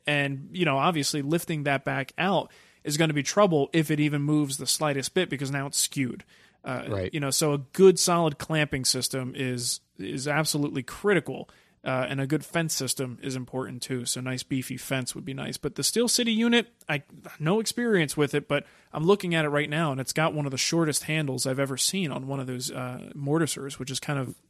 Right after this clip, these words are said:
Speaker 1: kind of surprising.
Speaker 2: That's interesting. <laughs>
Speaker 1: Yeah, I mean, it's, it's tiny. It's, <laughs> it looks like a little toy.
Speaker 2: Oh, you know, you mentioned the fence, and actually I brought up, uh, um, a, uh, an article I found here, and it's, uh, it has, uh, both the general and it says the Wood Tech mortisers. I'm not sure how old this article is,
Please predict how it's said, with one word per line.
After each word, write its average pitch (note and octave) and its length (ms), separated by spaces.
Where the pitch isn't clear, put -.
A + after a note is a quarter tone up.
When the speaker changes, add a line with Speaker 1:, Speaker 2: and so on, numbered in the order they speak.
Speaker 1:
kind D3+ 160
of C#3 60
surprising. C#3+ 260
Speaker 2:
That's C3+ 140
interesting. A#2 600
<laughs> - 100
Speaker 1:
Yeah, E3+ 240
I D3 100
mean, D3+ 140
it's, E3 200
it's E3 200
tiny. D#3+ 480
It's, - 220
<laughs> D#3 180
it G3+ 200
looks G3+ 120
like E3 140
a D#3+ 40
little D#3+ 200
toy. D#3+ 380
Speaker 2:
Oh, C#3+ 220
you D#3+ 100
know, C#3+ 160
you C3+ 180
mentioned D#3+ 300
the A2 60
fence, D#3 280
and A2+ 80
actually A2+ 300
I A#2 60
brought B2 200
up, A2 160
uh, F#2 380
um, E2+ 260
a, G2+ 240
uh, F#2 320
an G#2 80
article B2 340
I G#2 60
found G2 220
here, G2+ 80
and G2 100
it's, F#2 120
uh, G#2+ 80
it F#2 100
has, G#2 180
uh, G2 160
both A#2+ 180
the A2+ 80
general A#2+ 460
and G#2 100
it G2 40
says G#2 260
the G#2+ 100
Wood A2+ 280
Tech G2+ 200
mortisers. F#2 500
I'm B2 100
not G2+ 120
sure G#2+ 140
how F#2+ 80
old G2 160
this F#2 160
article G2 380
is, E2 180